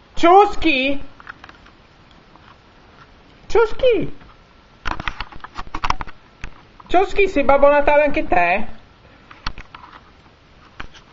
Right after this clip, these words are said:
Cioè, mi sa che mi toccherà metterlo fuori.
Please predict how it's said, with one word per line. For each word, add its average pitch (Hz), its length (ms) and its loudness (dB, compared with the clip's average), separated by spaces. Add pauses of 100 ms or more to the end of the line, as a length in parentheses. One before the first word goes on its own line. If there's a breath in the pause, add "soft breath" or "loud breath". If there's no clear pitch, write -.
(1120)
Cioè, 165 760 0
mi 156 80 -8
sa 175 120 -8
che 185 100 -6
mi 180 120 -6
toccherà 190 460 0
metterlo 185 380 -2
fuori. 156 580 -4